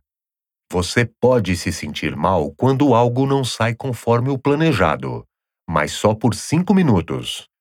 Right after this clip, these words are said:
Jesse ensinou a programar no celular um timer de cinco minutos sempre que houvesse um fracasso,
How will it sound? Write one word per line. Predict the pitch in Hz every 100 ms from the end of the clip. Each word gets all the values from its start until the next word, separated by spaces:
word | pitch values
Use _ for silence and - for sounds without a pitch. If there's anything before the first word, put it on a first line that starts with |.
| _ -
Jesse | 101 123 151 101 - - 139 87
ensinou | 104 - 113 98 107 110
a | 98
programar | 92 82 80 78 76 73
no | 82
celular | - 110 117 123 113 120 123
um | 135
timer | 120 123 131 135 135 120
de | 117
cinco | - - 175 175
minutos | 139 95 113 143 151 139
sempre | - 147 160 156 147
que | 139
houvesse | 131 104 98 101
um | 117
fracasso, | 107 120 - - 131 - 117